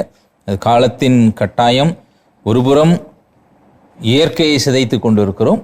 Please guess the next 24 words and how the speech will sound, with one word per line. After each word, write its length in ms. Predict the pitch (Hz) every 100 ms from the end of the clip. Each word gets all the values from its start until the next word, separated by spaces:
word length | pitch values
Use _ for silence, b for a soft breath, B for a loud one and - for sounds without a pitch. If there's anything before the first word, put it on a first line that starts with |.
| -
இன்னொரு 340 | - 143 160 151
புறம் 280 | 127 160 202 - _ -
மனித 340 | 120 127 160 143
உறவுகளையும், 760 | 117 180 190 180 156 147 185 214 - _ _ _
அஹ், 340 | 104 135 123 117
அதுக்கான 340 | 120 - 120 117
முக்கியத்துவத்தை 580 | 113 151 139 127 113 107
கொடுக்காம, 440 | 117 104 113 113 131 160 - _
அந்த 160 | 127 110
தனி 340 | 101 156 127 139 143 143
மனிதனுடைய 580 | 135 131 127 123 120 113
சுகத்திற்கு 720 | - 120 117 120 107 175 160
அதிக 460 | 120 127 123 127 113
முக்கியத்துவம் 540 | 110 120 107 113 104
கொடுக்கக்கூடிய 420 | 101 104 95 98
மனநிலை 480 | 92 95 120 117 104
இருக்கிறது. 480 | 101 120 131 113 139 - b b _
அது 120 | 95
ரொம்ப 180 | 101 131
மோசமான 480 | 117 127 135 139 139 143
மனநிலை. 440 | 113 110 107 160
அதை 200 | 127 104
ரொம்ப 200 | 101 110 113
அழகா 300 | 101 117